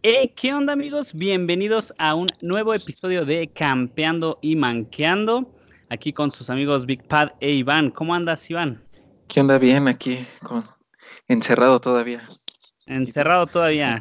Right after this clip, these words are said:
Speaker 2: <laughs>
Speaker 1: No, pues también yo aquí encerrado. Pero, pues, es una buena noticia para los que les gustan los videojuegos, porque, pues, van a poder jugar bastante bien. Y no solo van a poder jugar,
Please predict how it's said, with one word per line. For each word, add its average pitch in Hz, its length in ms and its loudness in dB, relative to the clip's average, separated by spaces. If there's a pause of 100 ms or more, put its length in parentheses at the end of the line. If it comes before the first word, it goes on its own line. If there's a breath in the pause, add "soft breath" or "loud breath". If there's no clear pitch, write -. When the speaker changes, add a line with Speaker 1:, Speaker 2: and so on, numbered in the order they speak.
Speaker 2:
<laughs> - 80 -18
Speaker 1:
No, 139 180 -6
pues - 140 -20
también 135 420 -4
yo 135 380 -2
aquí 131 400 -6
encerrado. 131 680 0 (480 loud breath)
Pero, 226 380 4
pues, 170 240 -4
es 135 80 -12
una 180 140 0
buena 170 240 0
noticia 151 600 -4
para 139 240 4
los 131 280 -2
que 139 380 -4
les 117 420 -2
gustan 139 420 -4
los 113 140 -4
videojuegos, 117 500 -2
porque, 151 320 -6
pues, - 540 -8
van 139 180 -2
a 139 80 -2
poder 127 320 -4
jugar 123 300 -2
bastante 120 440 -2
bien. 214 240 2 (500 loud breath)
Y 254 440 6
no 165 220 2
solo 175 240 2
van 170 120 4
a 165 140 0
poder 143 240 0
jugar, 151 400 0